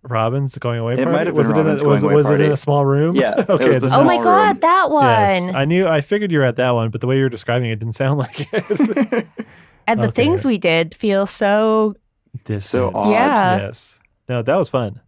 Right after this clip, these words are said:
Speaker 1: That was a very
Speaker 3: Amazing. That was a
Speaker 1: good
Speaker 3: good
Speaker 1: going away
Speaker 3: one.
Speaker 1: party.
Speaker 2: Yeah.
Speaker 3: Yeah. I don't like singing, but I enjoy going to karaoke with people and listening to them sing
Speaker 2: Mm-hmm.
Speaker 3: and having a couple of drinks.
Speaker 2: I
Speaker 3: So I
Speaker 2: li-
Speaker 3: don't hate it.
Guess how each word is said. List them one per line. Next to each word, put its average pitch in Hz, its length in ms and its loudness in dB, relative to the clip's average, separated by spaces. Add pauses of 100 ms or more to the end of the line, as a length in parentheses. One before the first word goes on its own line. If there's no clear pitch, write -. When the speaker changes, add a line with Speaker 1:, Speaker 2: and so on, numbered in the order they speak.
Speaker 1:
That 120 80 -4
was 123 100 -4
a 120 40 -8
very 117 180 0
Speaker 3:
Amazing. 208 240 -6
That 202 140 0
was 233 100 -2
a 107 40 -4
Speaker 1:
good 220 120 -2
Speaker 3:
good 220 80 -2
Speaker 1:
going 175 40 0
away 156 180 2
Speaker 3:
one. 170 80 -8
Speaker 1:
party. - 160 -4
Speaker 2:
Yeah. 98 180 -4
Speaker 3:
Yeah. 240 240 -2 (240)
I 208 640 0 (680)
don't 196 260 0
like 214 220 -2
singing, 165 840 -4 (580)
but 180 460 2
I 185 120 2
enjoy 180 420 0
going 180 340 0
to - 100 -20
karaoke 170 840 -2
with 180 240 -2
people 160 600 -2
and 165 200 -4
listening 165 340 -4
to 165 100 -8
them 165 240 0
sing 175 520 -2
Speaker 2:
Mm-hmm. 240 140 -2
Speaker 3:
and 220 200 4
having 175 260 -2
a 180 60 -4
couple 185 320 -4
of 190 80 -2
drinks. 214 580 -6 (240)
Speaker 2:
I 233 60 -4
Speaker 3:
So 247 60 2
I 220 60 2
Speaker 2:
li- - 20 -2
Speaker 3:
don't 262 220 -2
hate 208 200 -4
it. - 260 -8